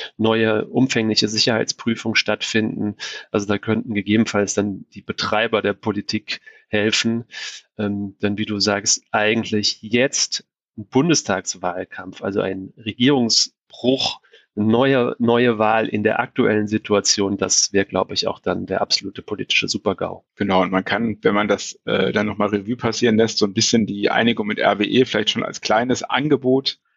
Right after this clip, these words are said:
Speaker 2: ähm, verstehen, denn ich hatte ja gesagt, Teil dessen ist, dass zwei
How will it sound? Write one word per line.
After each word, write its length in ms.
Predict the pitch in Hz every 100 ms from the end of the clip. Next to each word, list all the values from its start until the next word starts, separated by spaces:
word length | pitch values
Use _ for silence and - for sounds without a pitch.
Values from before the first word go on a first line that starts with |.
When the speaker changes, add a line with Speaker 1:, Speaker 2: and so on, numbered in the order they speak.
| _ _ _ _
Speaker 2:
ähm, 460 | 117 113 113 117 117
verstehen, 420 | - 110 - 120
denn 140 | 120 104
ich 80 |
hatte 120 | 107 110
ja 80 |
gesagt, 440 | 98 98 107 - -
Teil 200 | - 107
dessen 280 | 107 107 -
ist, 140 | -
dass 140 | 101 -
zwei 420 | 101 101 104 107